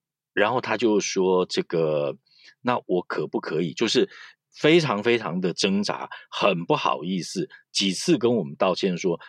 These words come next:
：“那我可不可以把我的名字先拿下来？”这样子。那我觉得对于这种人的感谢，第一种情况，虽然一个我们得到了他的名字，另外一个我们没有得到，但是我觉得那个，那个感谢的心情是一样的，因为你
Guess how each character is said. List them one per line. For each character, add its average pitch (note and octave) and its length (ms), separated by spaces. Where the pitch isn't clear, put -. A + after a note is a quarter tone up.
：“那 A#2 120
我 G2 120
可 F#2+ 160
不 F2+ 100
可 F#2+ 60
以 F2+ 60
把 E2 180
我 E2 100
的 E2 120
名 D2 260
字 - 140
先 F2 240
拿 D2 160
下 C#2+ 220
来？” C2 100
这 E2 100
样 D2+ 120
子。 - 140
那 A#2+ 200
我 A#2 200
觉 B2 180
得 F3+ 160
对 F3+ 220
于 G#2 340
这 E3 160
种 E2 240
人 C#2 140
的 F2 100
感 C2+ 300
谢， F2+ 240
第 D3 160
一 E3 40
种 E2+ 200
情 D2 240
况， F2 200
虽 G#3 160
然 D3+ 180
一 B2+ 60
个 C#3+ 180
我 F#2+ 100
们 E2+ 140
得 E2 160
到 G#2 160
了 E2+ 80
他 F2 140
的 F#2 100
名 D2+ 220
字， E2 120
另 F#2 140
外 F2+ 140
一 D#2+ 40
个 E2 80
我 E2 60
们 D#2+ 140
没 F2 80
有 F2+ 160
得 B1+ 240
到， D#2 180
但 C3 160
是 C3+ 60
我 G#2 120
觉 D2+ 140
得 F2+ 120
那 G2 140
个， E2+ 220
那 A2+ 100
个 F#2+ 80
感 D2 220
谢 G#2 160
的 F2+ 60
心 F#2 180
情 E2+ 160
是 F#2 140
一 D#2 160
样 F#2+ 260
的， C2+ 100
因 E2+ 140
为 F#2 100
你 D2+ 200